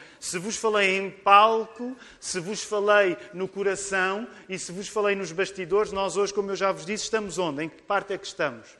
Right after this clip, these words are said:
Estamos na questão das esmolas, portanto, estamos onde? Estamos no palco. Hoje estamos no palco.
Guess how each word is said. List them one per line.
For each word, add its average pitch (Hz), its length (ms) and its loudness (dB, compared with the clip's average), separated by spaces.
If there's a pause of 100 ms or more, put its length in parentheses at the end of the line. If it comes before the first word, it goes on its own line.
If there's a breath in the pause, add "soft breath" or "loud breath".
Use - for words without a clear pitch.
(140 loud breath)
Estamos 156 260 -8
na 156 100 -6
questão 151 240 -8
das 139 180 -8
esmolas, 196 440 -4
portanto, 208 480 -10
estamos 214 320 -8
onde? 143 300 -6 (760)
Estamos 135 260 -16
no 143 140 -10
palco. 104 420 -12 (220)
Hoje 147 200 -10
estamos 139 260 -18
no 131 100 -16
palco. 123 300 -20